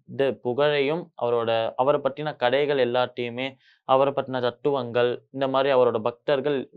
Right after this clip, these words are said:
உலகத்துல இருக்கிற எந்த மூலைக்கும் சென்று அதை வந்து, அஹ், புகட்டி வருவாளாம். இந்த ஸ்லோகத்திற்குண்டான விளக்கம் இதுதான்.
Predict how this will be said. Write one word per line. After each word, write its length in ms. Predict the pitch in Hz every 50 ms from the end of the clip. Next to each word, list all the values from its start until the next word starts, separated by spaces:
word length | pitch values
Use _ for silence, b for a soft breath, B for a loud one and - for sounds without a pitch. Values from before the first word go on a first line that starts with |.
| 110 120 113
உலகத்துல 360 | 120 127 139 156 160 156 135
இருக்கிற 200 | 135 120 123 117
எந்த 260 | 110 117 131 139 147
மூலைக்கும் 580 | 139 135 135 135 135 131 - 160 170 165 131 -
சென்று 520 | _ - 131 127 127 135 127 139 156 165
அதை 160 | 143 120 117
வந்து, 320 | 113 113 113 117 135 135 143 -
அஹ், 200 | 123 123 117 -
புகட்டி 340 | - 127 123 139 139 - -
வருவாளாம். 540 | 131 113 107 107 101 101 98 95 92 92 92 _ _ _ _ _ _ _ _ _ _ _ _ _ _ _ _ _ -
இந்த 100 | 131 131
ஸ்லோகத்திற்குண்டான 760 | - - 143 143 135 135 127 127 117 120 117 113 107 110 107
விளக்கம் 500 | 104 104 104 101 - - 131 143 156 - -
இதுதான். 440 | 123 107 104 95 104 98 95 92